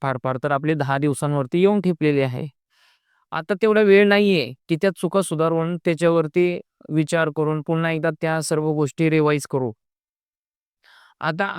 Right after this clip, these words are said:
ह्या तु-, ह्या त्या चुकांना घेऊन पुढे जायचे, जेणेकरून आपण किमान पास होऊ शकतो.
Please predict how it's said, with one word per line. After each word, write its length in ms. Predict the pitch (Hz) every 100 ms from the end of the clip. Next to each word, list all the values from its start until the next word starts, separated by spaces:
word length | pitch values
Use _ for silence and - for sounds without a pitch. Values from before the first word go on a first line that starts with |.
| 175
ह्या 260 | 170 175 190 214
तु-, 140 | 185 - -
ह्या 380 | 156 156 170 196 185
त्या 160 | 185 196 202
चुकांना 420 | - 185 190 180 180
घेऊन 280 | 151 151 165
पुढे 200 | - 165
जायचे, 400 | 147 135 113 - - _ _ _ _ _ 147
जेणेकरून 580 | 135 165 175 185 185
आपण 360 | 180 143 143 170 - _ _ -
किमान 500 | 214 214 226 240 240 -
पास 260 | 175 175 -
होऊ 180 | 156 143
शकतो. 420 | 143 120 _